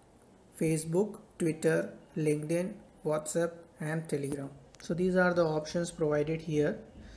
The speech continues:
So easily you can just click on it and, uh, you can easily share this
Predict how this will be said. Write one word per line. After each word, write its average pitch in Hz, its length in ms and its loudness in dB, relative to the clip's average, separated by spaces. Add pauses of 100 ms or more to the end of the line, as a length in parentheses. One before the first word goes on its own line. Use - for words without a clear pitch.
So - 140 -2
easily 185 460 4
you 196 200 4
can 165 240 2
just 165 260 2
click 180 280 0
on 185 180 4
it 185 180 2
and, 156 280 0
uh, 165 80 0 (480)
you 156 80 -2
can 160 180 0
easily 165 320 2
share 160 400 2
this 156 380 0